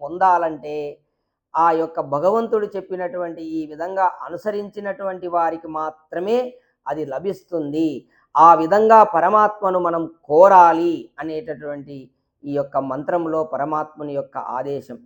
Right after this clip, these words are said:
అంటే నిజంగా వైకుంఠానికి ఎవరు పోతారు, ఆ వైకుంఠంలో ఉండేటటువంటి ఆనందం అనేటటువంటి అమృతాన్ని ఎవరు పొందుతారు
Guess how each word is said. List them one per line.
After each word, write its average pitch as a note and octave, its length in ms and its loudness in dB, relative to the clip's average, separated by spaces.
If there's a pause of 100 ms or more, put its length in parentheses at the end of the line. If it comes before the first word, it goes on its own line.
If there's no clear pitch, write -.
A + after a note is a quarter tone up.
అంటే G#3 360 -2 (340)
నిజంగా A#3 540 6
వైకుంఠానికి G#3+ 840 4
ఎవరు F#3 240 2
పోతారు, F#3+ 800 2 (340)
ఆ F3+ 180 10
వైకుంఠంలో A3 920 4
ఉండేటటువంటి G3+ 960 -2 (120)
ఆనందం G#3+ 480 2
అనేటటువంటి G3 580 0
అమృతాన్ని F#3 680 -2
ఎవరు F3 280 -4
పొందుతారు F3+ 840 0